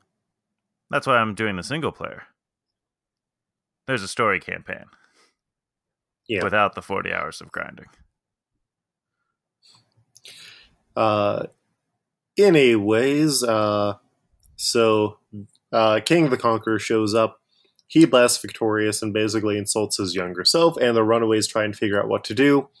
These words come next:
Speaker 2: and they figure that attacking Victorious is probably the best solution. Meanwhile, young Kang talks about how Victorious had followed him back in time,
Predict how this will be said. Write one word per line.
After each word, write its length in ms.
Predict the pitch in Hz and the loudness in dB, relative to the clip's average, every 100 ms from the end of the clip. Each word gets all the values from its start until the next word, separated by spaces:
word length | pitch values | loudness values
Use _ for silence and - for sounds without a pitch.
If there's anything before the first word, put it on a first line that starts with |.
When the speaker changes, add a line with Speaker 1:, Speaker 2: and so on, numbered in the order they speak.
| - | -8
Speaker 2:
and 140 | 123 | -2
they 40 | 117 | 0
figure 340 | 123 117 110 | 2 2 2
that 200 | 107 104 | 2 0
attacking 500 | 101 - 110 113 107 | 0 -2 -2 -2 -4
Victorious 640 | 101 98 - 147 143 131 - | -4 -4 -2 2 2 2 -2
is 80 | |
probably 300 | 95 101 95 | -4 -4 -2
the 120 | 90 85 | -4 -6
best 220 | 92 - | -6 -4
solution. 520 | 107 110 - 117 110 _ _ _ _ _ - | -4 -4 -4 -6 -8 _ _ _ _ _ -2
Meanwhile, 540 | 139 113 98 101 98 | 0 2 2 0 -2
young 340 | 90 98 98 95 | -4 -2 -2 -2
Kang 460 | 120 120 107 104 - _ - - - - | -2 0 0 -4 -12 _ -20 -20 -20 -6
talks 260 | 151 143 - | -2 0 0
about 280 | 120 117 | 0 0
how 320 | 117 117 110 107 | 0 2 2 2
Victorious 720 | 113 - 123 120 113 110 - | -2 -4 -2 0 0 0 -2
had 120 | 104 | -6
followed 340 | - 107 107 | -4 -4 -4
him 120 | - 104 | -6 -4
back 240 | 101 101 | -2 -2
in 80 | 101 | -6
time, 460 | 135 139 139 135 | 0 2 2 0